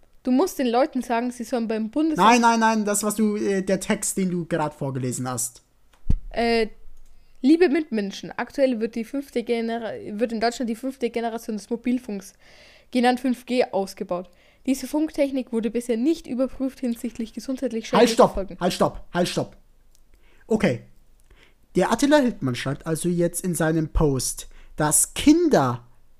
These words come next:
Speaker 2: mehr anfällig sind für fünf G Strahlung als Erwachsene.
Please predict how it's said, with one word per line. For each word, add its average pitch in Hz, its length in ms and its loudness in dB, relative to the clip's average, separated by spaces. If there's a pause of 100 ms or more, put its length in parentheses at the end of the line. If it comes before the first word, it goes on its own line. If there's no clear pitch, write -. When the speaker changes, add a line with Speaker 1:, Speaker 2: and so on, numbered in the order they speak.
(120)
Speaker 2:
mehr 247 380 8
anfällig 214 560 2
sind 202 300 2
für - 320 2
fünf 196 300 0
G 185 140 2
Strahlung 165 560 2
als 143 600 -2
Erwachsene. 131 800 -2